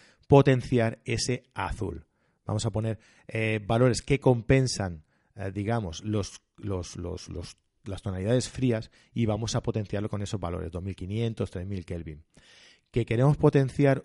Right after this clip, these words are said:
una situación con una dominante, eh, anaranjada? Pues vamos a ponerle valores altos,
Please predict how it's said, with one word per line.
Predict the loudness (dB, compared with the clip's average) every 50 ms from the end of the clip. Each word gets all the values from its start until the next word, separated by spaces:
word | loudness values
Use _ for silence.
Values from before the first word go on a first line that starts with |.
| _ _
una | -2 0 0 0 0 0
situación | -2 -2 -2 -4 -4 -2 -2 -4 -4 -4 -6
con | -4 -2 -2
una | 0 0 0 0
dominante, | 0 0 0 0 -2 -2 -2 -2 -4 -4 -4 -4 -6 -6 -8 _ _ _ _ _ -12
eh, | -8 -8 -6 -6
anaranjada? | -6 -6 -6 -6 -6 -6 -8 -8 -4 0 0 0 0 0 -4 -8 _ _ _ _ _ _ _ _
Pues | -2 -2 -2 -2 -4 _ _ -6
vamos | -4 -4 -2 -2 -4 -4 -4 -4 -4
a | -4 -4 -4 -6
ponerle | -4 -4 -2 -2 -2 -4 -4 -4 -4 -6
valores | -6 -2 0 2 4 6 4 4 4 2 -2 -6 -10 _ -4
altos, | -2 -2 -2 -2 -4 -8 -20 -20 -20 -20 _ _